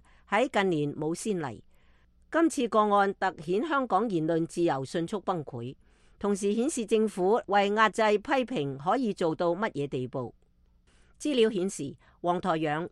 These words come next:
二十五歲，香港本土民主前線召集人，香港本土化運動主要領導人之一，亦係二零一六年旺角衝突領導人之一。二零一七年十一月，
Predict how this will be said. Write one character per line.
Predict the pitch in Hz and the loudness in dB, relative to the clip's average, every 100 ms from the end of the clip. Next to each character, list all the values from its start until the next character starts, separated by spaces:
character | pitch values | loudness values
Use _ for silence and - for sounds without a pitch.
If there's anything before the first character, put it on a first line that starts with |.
| - | -8
二 | 185 | -8
十 | 175 139 | -6 -4
五 | 156 | -4
歲， | 170 156 139 - - _ | -4 -6 -8 -12 -20 _
香 | 320 311 | -4 0
港 | 240 269 | 2 2
本 | 220 | -2
土 | 254 202 233 | 0 -2 0
民 | 175 160 | -2 -2
主 | 147 202 | -2 -4
前 | - 151 143 | -4 -6 -4
線 | 180 180 | -2 -2
召 | 160 147 165 | -2 -4 -4
集 | 139 | -6
人， | 139 120 - _ _ _ - | -8 -10 -16 _ _ _ -4
香 | 214 | 0
港 | 190 202 | 2 2
本 | 185 190 | 0 -2
土 | 208 202 | -2 0
化 | 202 180 | 2 2
運 | 170 160 165 | 2 -2 -2
動 | 160 160 | -4 -4
主 | 156 180 | -2 -2
要 | 233 185 | 0 0
領 | 165 165 | 0 -2
導 | 156 147 | -4 -4
人 | 120 120 | -6 -8
之 | 175 | -6
一， | 165 156 - _ _ _ | -4 -4 -8 _ _ _
亦 | - 220 | -2 0
係 | 233 | 0
二 | 214 214 | 0 0
零 | 185 165 | 0 0
一 | 185 | 0
六 | 247 175 | 0 -2
年 | 156 147 | -4 -4
旺 | 165 185 185 | 0 2 2
角 | 214 | 0
衝 | 196 277 240 | 0 -4 -2
突 | |
領 | 175 - 165 180 | -2 -2 -4 -2
導 | 170 156 | -2 -2
人 | 139 131 | -2 -6
之 | - 196 | -8 -4
一。 | 180 | -2
二 | 156 _ _ _ _ _ _ | -4 _ _ _ _ _ _
零 | 208 220 180 | -2 0 2
一 | 233 320 | 0 0
七 | 320 | -2
年 | 254 139 | -2 -4
十 | 151 | -6
一 | 160 185 | -6 -6
月， | 147 | -6